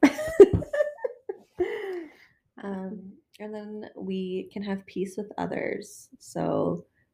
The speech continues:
Speaker 2: we can put aside our differences with others, especially with other believers, because we belong to the same family. We all have the same direction to let others know about Jesus.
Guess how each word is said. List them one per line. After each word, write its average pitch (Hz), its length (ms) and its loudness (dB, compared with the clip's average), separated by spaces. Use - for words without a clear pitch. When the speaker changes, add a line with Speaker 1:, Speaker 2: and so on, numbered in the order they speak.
Speaker 2:
we 185 80 -2
can 196 100 -4
put 220 120 0
aside 214 180 -2
our 220 100 0
differences 185 460 -4
with 185 120 -6
others, 170 400 0
especially 180 840 -2
with 180 180 -2
other 165 220 -4
believers, 160 880 -2
because 196 320 -2
we 165 80 0
belong 160 300 -4
to 160 40 -12
the 175 80 -6
same 170 240 -4
family. 160 520 -8
We 185 100 -2
all 175 160 4
have 175 60 -2
the 190 80 0
same 180 240 0
direction 175 580 -2
to 175 120 -8
let 165 120 -2
others 160 360 -2
know 165 120 -4
about 156 240 -2
Jesus. - 540 -4